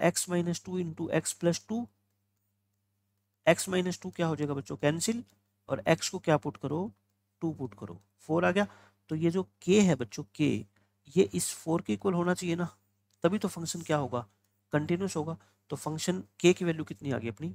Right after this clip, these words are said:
फ़ोर आ जाएगी। अब ये देखो, कहता है वही के की वैल्यू बताओ जिसके लिए फंक्शन कंटिन्यूअस हो जाए, किसके ऊपर? थ्री के ऊपर। तो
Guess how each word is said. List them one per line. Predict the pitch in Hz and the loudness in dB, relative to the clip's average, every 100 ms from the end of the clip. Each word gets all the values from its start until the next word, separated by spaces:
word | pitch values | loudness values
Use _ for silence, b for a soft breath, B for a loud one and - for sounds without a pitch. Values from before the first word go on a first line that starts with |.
| _ | _
फ़ोर | - 127 | -10 -8
आ | 104 | -8
जाएगी। | - 139 175 226 _ _ _ _ _ _ _ _ _ _ _ _ _ _ _ _ _ _ | -6 -6 -6 -12 _ _ _ _ _ _ _ _ _ _ _ _ _ _ _ _ _ _
अब | 147 | -4
ये | 160 | -2
देखो, | 156 156 170 b b b b _ _ | -2 -4 -10 b b b b _ _
कहता | - 185 202 | 0 4 2
है | - - | 0 -2
वही | 185 208 | 0 0
के | - 196 | 6 4
की | 202 | 6
वैल्यू | 196 180 | 0 0
बताओ | 175 160 170 | 0 2 2
जिसके | 175 175 196 | 0 -6 -2
लिए | 190 | -2
फंक्शन | 175 156 156 180 | -2 -4 -4 -4
कंटिन्यूअस | 170 156 160 170 160 | -2 -2 -2 -2 -4
हो | |
जाए, | 123 143 | -4 -4
किसके | 160 147 156 | -2 -6 -6
ऊपर? | 147 165 | -4 -4
थ्री | - 143 120 | -2 -2 -2
के | 98 | -6
ऊपर। | - 87 - _ _ - | -10 -16 -20 _ _ -6
तो | 160 | -6